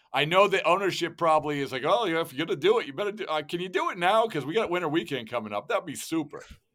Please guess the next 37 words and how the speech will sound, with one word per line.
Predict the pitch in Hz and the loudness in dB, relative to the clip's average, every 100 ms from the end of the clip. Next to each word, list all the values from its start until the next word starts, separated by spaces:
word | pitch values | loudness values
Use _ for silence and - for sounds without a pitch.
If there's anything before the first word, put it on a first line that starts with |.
| _ _ | _ _
you | 139 | -2
know? | 143 165 180 170 _ _ _ _ _ | 2 2 0 -8 _ _ _ _ _
But | 165 165 160 160 151 | 6 8 8 2 2
I | |
don't | 185 190 | 2 2
think | 190 139 | -2 -4
Breslow | 151 170 147 160 139 | 2 2 2 0 0
thinks | 151 165 | -4 -6
that | 175 180 170 | -2 -2 0
way | 185 202 185 | 0 0 0
or | 131 131 | -4 0
works | 160 170 180 | 0 0 -2
that | 180 170 | -4 0
way. | 185 196 185 170 _ _ _ _ | 0 0 -2 -10 _ _ _ _
And | 165 165 156 | -4 -2 -2
if, | 180 - _ _ - | -4 -6 _ _ -2
hey, | 190 180 | 0 2
listen, | 139 208 175 113 127 | 0 -2 -2 -6 -8
if | 139 | -8
you | 208 | 0
get | 214 208 | 2 2
to | 196 | 2
that, | 202 208 208 - | 6 6 4 -2
if | |
you | 139 | -4
get | 185 190 | -2 0
to | 196 | 2
that | 190 185 | 2 2
point | - 190 175 | -2 -6 -6
in | |
February | 143 175 175 196 208 214 202 _ - | 0 0 4 4 4 0 -4 _ -12
and | 127 127 | -10 -8
you | 123 | -12
do | - 165 202 | -4 0 4
end | 208 202 | 4 6
up | 208 202 | 4 4
here | 196 208 220 208 | 0 2 2 -2